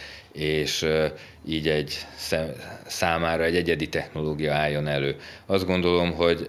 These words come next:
ö, nagyon sok olyan cég van nyilván, aki ezt nem teheti meg. Schuster maradjon a kaptafánál, azaz a, az, akinek a personalizáció a feladata, az csinálja azt, az, akinek pedig mondjuk az értékesítés a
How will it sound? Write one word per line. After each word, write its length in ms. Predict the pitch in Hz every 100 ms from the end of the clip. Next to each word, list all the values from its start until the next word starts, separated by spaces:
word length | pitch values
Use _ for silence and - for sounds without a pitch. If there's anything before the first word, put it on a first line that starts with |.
| 87
ö, 520 | 85 80 80 80 82 73
nagyon 260 | 87 85 78
sok 220 | - 78
olyan 180 | 80 78
cég 240 | - 78
van 180 | 76 78
nyilván, 280 | 76 73 76
aki 180 | 71 78
ezt 120 | -
nem 180 | 76 71
teheti 380 | 73 76 -
meg. 280 | 80 85 92 -
Schuster 400 | - 98 - 82
maradjon 420 | 85 80 80 78
a 80 | 73
kaptafánál, 880 | 98 98 - - 104 98 101 104 101 - - -
azaz 540 | 95 87 90 90 87 - 82
a, 540 | 82 85 82 82 - - - - - -
az, 220 | 113 107
akinek 960 | 104 - 95 87 85 - - 78 78 -
a 120 | 71
personalizáció 840 | 92 85 90 78 80 76 - 80
a 60 | 73
feladata, 480 | - 80 78 73 76
az 120 | 69
csinálja 460 | - 82 76 71 71
azt, 280 | 110 -
az, 220 | - 90 85
akinek 400 | 76 82 78 76
pedig 260 | 82 78 78
mondjuk 320 | 78 76 76
az 120 | 76
értékesítés 840 | 85 - 76 78 73 76 78 69
a 120 | 76